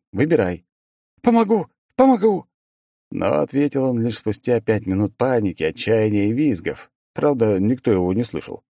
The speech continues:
"Наведи орудие на ваш лагерь. Если они умрут от орудий, а не армии мертвых,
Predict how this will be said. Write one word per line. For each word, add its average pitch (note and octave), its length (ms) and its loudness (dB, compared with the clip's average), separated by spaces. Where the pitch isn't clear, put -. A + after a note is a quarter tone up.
"Наведи D#3 320 2
орудие F3 500 2
на G#2+ 200 0
ваш B2+ 260 -2
лагерь. B2+ 460 -4
Если G#2+ 320 -2
они A2+ 180 2
умрут A2+ 340 0
от - 120 -4
орудий, G#2 520 -2
а G2+ 100 0
не G#2+ 120 2
армии F#2 300 -2
мертвых, G2 500 -4